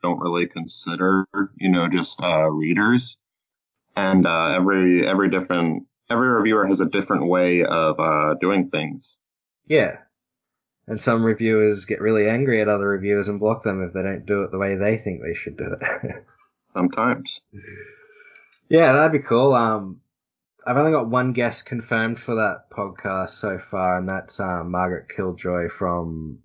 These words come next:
Speaker 2: Feminazgul, and we're gonna talk about anarchism, 'cause she's
Speaker 1: Nice.
Speaker 2: quite versed in anarchism. I believe she's written books about anarchism. So,
Speaker 1: Really?
Speaker 2: yeah.
Speaker 1: That's awesome.
Speaker 2: Yeah, so I'm gonna try and get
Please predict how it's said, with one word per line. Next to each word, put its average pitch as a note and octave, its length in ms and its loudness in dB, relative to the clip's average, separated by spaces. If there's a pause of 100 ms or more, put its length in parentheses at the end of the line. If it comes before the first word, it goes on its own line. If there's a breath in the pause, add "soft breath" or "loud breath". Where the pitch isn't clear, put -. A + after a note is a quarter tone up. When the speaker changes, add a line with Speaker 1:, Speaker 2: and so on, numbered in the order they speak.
(220)
Speaker 2:
Feminazgul, F2+ 1040 -2
and E2+ 160 -4
we're F2+ 120 -2
gonna F2 240 -2
talk F2 220 -6
about F2 260 -2
anarchism, E2 800 -4 (500)
'cause E2+ 160 -10
she's - 100 -4
Speaker 1:
Nice. F3+ 280 0
Speaker 2:
quite F#2 280 0 (220)
versed F#2+ 440 -2
in D#2 140 -8
anarchism. D#2 760 -8 (1000)
I G#2 100 -2
believe C3 380 6
she's B2 160 0
written A2+ 300 0
books C3 280 0
about F#2 360 -4
anarchism. F2 720 -10 (300)
So, - 200 -14
Speaker 1:
Really? A#2+ 360 0 (300)
Speaker 2:
yeah. F#2+ 240 -2 (760 soft breath)
Speaker 1:
That's - 180 -4
awesome. F#2 360 -2 (1000)
Speaker 2:
Yeah, C3 300 4
so A2 140 0
I'm A2+ 140 2
gonna A#2+ 180 2
try A2+ 280 0
and G#2+ 140 -2
get G2 340 -4